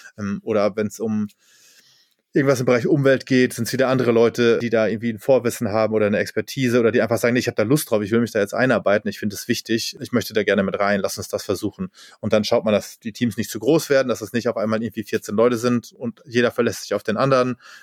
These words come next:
ähm, aber auch nicht zu klein. Also das ist so ein Hin und Her, dass man natürlich immer schauen muss, wer hat auch Zeit und Lust und wie,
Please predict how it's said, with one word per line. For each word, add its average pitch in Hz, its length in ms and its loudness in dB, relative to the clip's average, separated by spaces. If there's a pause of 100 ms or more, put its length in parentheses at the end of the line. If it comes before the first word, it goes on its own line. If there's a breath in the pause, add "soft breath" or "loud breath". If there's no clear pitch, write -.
(120)
ähm, 104 160 -6
aber 104 180 0
auch 92 80 -2
nicht 107 160 -12
zu - 80 -18
klein. 143 380 2
Also 113 160 0
das 107 100 -4
ist 123 140 -4
so 113 80 0
ein 110 200 0 (440)
Hin 107 160 -2
und 104 180 -2
Her, 117 160 4
dass 107 140 -4
man 104 100 -2
natürlich - 180 -10
immer 107 120 -2
schauen 104 160 0
muss, 104 160 -4
wer 98 80 4
hat 104 100 -2
auch - 140 -14
Zeit 113 360 0
und 101 160 -10
Lust 107 280 -2
und 101 200 -4
wie, 101 400 0